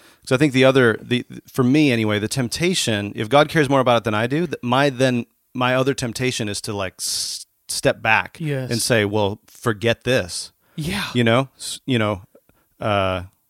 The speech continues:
Speaker 2: Right.
Speaker 1: you know,
Speaker 2: Go to
Speaker 1: forget the
Speaker 2: apathy. Go to apathy or
Speaker 1: Right, right. I didn't, I didn't like a rich young ru-, I didn't want a rich young ruler anyway.
Speaker 2: Yeah, who needs that rich
Speaker 1: Yeah,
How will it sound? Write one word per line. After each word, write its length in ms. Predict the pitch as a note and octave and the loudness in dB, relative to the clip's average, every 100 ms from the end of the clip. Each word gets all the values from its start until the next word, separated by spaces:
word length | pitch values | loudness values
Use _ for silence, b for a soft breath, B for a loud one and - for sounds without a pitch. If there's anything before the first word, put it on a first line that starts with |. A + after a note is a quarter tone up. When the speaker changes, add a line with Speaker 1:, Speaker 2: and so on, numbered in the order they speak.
| _ G#3 | _ 2
Speaker 2:
Right. 200 | G3+ B2+ | 2 2
Speaker 1:
you 60 | |
know, 80 | B2 | 6
Speaker 2:
Go 80 | G#3+ | 8
to 60 | G3 | 8
Speaker 1:
forget 260 | G3 A3 | 6 6
the 60 | G3+ | 4
Speaker 2:
apathy. 180 | C3+ C#3 | 4 0
Go 100 | E3+ | 0
to 60 | E3+ | 2
apathy 480 | F#3 G3+ F3 G3 F3+ | 2 2 -2 2 6
or 20 | |
Speaker 1:
Right, 300 | D#3+ A#2 - _ | 6 6 0 _
right. 300 | C#3+ B2+ G#2 - | 2 2 0 4
I 120 | C#3+ | 6
didn't, 320 | E3+ C3+ B2+ - | 8 8 6 4
I 80 | D#3 | 4
didn't 180 | C#3 A#2+ | 6 4
like 180 | A#2+ B2 | 4 2
a 80 | |
rich 280 | G#2+ A#2 - | -2 -2 0
young 180 | B2+ A#2 | 2 4
ru-, 180 | A#2+ B2+ | 2 4
I 100 | C#3 | 4
didn't 140 | D3 | 4
want 120 | C3 B2 | 4 4
a 20 | |
rich 200 | A#2+ - | 2 2
young 140 | B2+ A#2+ | 0 2
ruler 260 | B2 B2 | 4 4
anyway. 360 | B2 D#3 A2+ F#3 | 4 4 4 2
Speaker 2:
Yeah, 80 | C#3+ | 0
who 120 | F#3 | 2
needs 240 | A3 A#3 | 0 0
that 160 | C#3 A2 | -2 -2
rich 120 | C3 | 2
Speaker 1:
Yeah, 380 | D3 E3+ A#2+ | 4 4 4